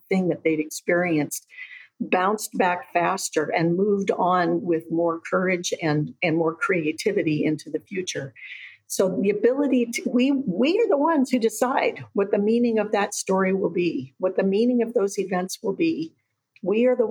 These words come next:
we can't change what happened in the past, but, but it, it turns out we don't have to.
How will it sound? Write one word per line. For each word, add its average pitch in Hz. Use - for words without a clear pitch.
we 220
can't 285
change 202
what 202
happened 202
in 175
the 165
past, -
but, 196
but -
it, 202
it -
turns 269
out 247
we 220
don't 226
have 208
to. -